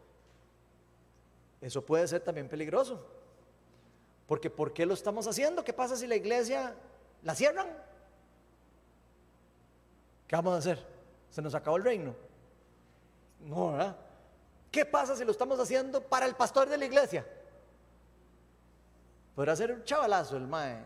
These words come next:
¿eh? Así, así como yo. Bueno, buenísima gente y todo, ¿verdad? Pero, ay, Señor, ¿le pasa algo al chavalo ese? Amanece muerto. ¿Y qué? ¿Se acabó el reino? No, jamás.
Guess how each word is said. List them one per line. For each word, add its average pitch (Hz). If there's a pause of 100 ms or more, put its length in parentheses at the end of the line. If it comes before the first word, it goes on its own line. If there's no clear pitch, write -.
(120)
¿eh? 147 (460)
Así, 160
así 143
como 135
yo. 165 (380)
Bueno, 240
buenísima 294
gente 240
y 190
todo, 202
¿verdad? 170 (680)
Pero, 233
ay, 220
Señor, 160 (140)
¿le 196
pasa 302
algo 240
al 185
chavalo 269
ese? 330 (720)
Amanece 302
muerto. 381 (300)
¿Y 226
qué? 226
¿Se -
acabó 208
el 294
reino? 240 (540)
No, 185 (580)
jamás. 427